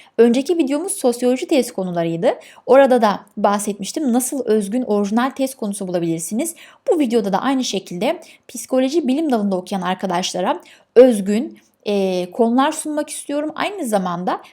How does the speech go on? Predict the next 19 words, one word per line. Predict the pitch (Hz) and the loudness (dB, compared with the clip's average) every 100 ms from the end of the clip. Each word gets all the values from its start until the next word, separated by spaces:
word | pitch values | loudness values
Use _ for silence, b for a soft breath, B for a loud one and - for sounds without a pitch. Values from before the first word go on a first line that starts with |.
| _ | _
hali | 269 415 466 | -4 -2 0
hazırda | 339 262 247 226 | 0 2 0 0
bir | 233 | -2
konunuz | 240 208 185 | -4 -4 -2
yok | 185 285 - | 0 0 -2
ise | 311 - 262 339 B B | -8 -4 -4 -6 B B
size | - 254 339 | -8 -4 0
bir | 339 | 0
perspektif | 330 247 240 - 262 453 453 | 0 -4 -2 -6 -6 -8 -6
kazandırması | 277 233 202 185 175 - | -2 -2 -2 -4 -8 -8
açısından | 262 - - 214 196 294 330 B B | -8 -6 -6 -2 -2 -2 -8 B B
nasıl | 262 381 427 359 330 | -4 -4 -2 -2 0
orijinal | 262 262 247 269 311 277 | 2 2 0 -2 0 -2
ve | |
özgün | 240 247 233 311 | 0 -2 -2 -6
test | 302 392 392 | -6 -6 -6
konusu | - 226 220 | -6 -4 -4
yaratılır | 208 277 302 254 190 | -4 -2 -2 -2 -4
sorunsalının | - - - 339 302 - 226 214 359 | -6 -8 -2 -2 -2 -4 -4 -2 -4